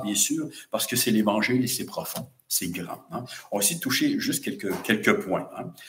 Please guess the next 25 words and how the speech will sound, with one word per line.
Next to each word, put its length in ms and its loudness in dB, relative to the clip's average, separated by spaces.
Alors, 180 4
je 80 0
l'ai 100 8
déjà 300 4
dit, 380 2
Jonas 720 4
était 340 0
un 120 4
pieux, 500 2
un 100 -4
homme 180 4
pieux 220 2
qui 140 -2
possédait 420 -2
la 140 2
crainte 280 -4
de 120 2
Dieu. 400 0
Il 180 2
possédait 380 4
une 120 4
grande 400 0
connaissance 540 -2
du 60 -12
Seigneur. 420 -6